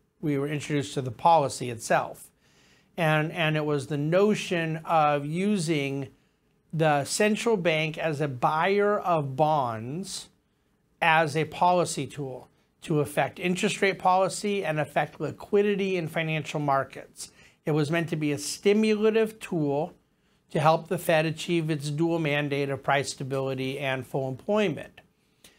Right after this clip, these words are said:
Uh, clearly, they would have been targeting more the full employment side,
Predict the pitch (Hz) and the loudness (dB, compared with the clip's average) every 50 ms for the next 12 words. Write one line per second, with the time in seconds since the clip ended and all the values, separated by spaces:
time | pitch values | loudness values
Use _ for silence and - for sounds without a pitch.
0 | _ _ _ - 180 160 147 143 139 135 135 135 135 131 - - - - 202 196 | _ _ _ -2 2 4 4 6 6 6 4 4 2 0 -2 -4 0 4 4 6
1 | 180 170 151 156 151 143 143 147 147 147 139 143 139 131 135 135 131 131 147 139 | 6 6 4 4 2 2 2 0 0 0 0 0 -2 -2 -2 -4 -2 -2 -4 -4
2 | 139 131 - - 147 147 143 135 143 135 139 139 139 143 147 143 147 147 143 135 | -4 -4 -2 2 2 2 2 2 -2 -2 -4 -2 -2 0 0 2 2 2 2 0
3 | 135 117 - - 160 139 131 131 127 123 - - 208 208 196 175 151 143 127 - | -2 -4 -2 -2 -2 0 0 -2 -6 -6 -2 0 2 2 2 2 0 -4 -6 -6
4 | - 147 135 127 123 120 127 123 120 | -2 -2 0 0 0 -2 -6 -8 -10